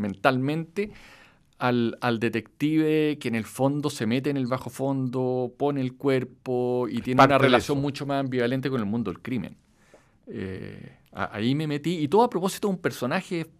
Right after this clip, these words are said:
Speaker 1: que, que pillé que se llama René Vergara.
Speaker 2: Sí, conocido
Speaker 1: Que es un
Speaker 2: fundador de la
Speaker 1: fundador de la
Speaker 2: P D I.
Speaker 1: Brigada Homicidio,
Speaker 2: Sí, ¿o no?
Speaker 1: y que era un tira muy célebre en la época y que era el gran escritor de novela policial. Entonces me interesaba esa cosa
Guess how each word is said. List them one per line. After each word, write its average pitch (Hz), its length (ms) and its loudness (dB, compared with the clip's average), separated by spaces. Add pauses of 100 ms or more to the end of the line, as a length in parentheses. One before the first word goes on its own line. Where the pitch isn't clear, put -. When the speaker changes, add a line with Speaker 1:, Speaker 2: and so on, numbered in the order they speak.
(300)
Speaker 1:
que, - 220 -20
que 127 140 -6
pillé 120 320 -2
que 160 80 -4
se - 60 -8
llama 143 180 -2
René 127 260 -2
Vergara. 120 560 -4
Speaker 2:
Sí, 135 340 0 (560)
conocido 127 840 4
Speaker 1:
Que 151 60 2
es 156 60 2
un - 60 6
Speaker 2:
fundador 117 500 8
de - 80 -14
la - 60 -14
Speaker 1:
fundador 131 380 6
de 175 80 8
la 170 80 12
Speaker 2:
P 147 80 12
D 139 40 8
I. - 40 10
Speaker 1:
Brigada 156 180 12
Homicidio, 135 600 2
Speaker 2:
Sí, 110 180 0 (100)
¿o 85 100 -14
no? 110 80 -4
Speaker 1:
y 123 100 -4
que 139 240 0
era 147 160 6
un 139 120 2 (120)
tira 156 200 0
muy 165 200 0
célebre 170 420 0
en 170 80 -2
la 151 160 4
época 147 380 2
y 131 100 -4
que 143 80 0
era 151 120 2
el 139 60 0
gran 156 160 -2
escritor 151 360 0
de 147 100 -2
novela 139 240 2
policial. 123 360 -2
Entonces 139 240 -4
me 151 80 2
interesaba 135 520 2
esa 160 180 -2
cosa 160 380 0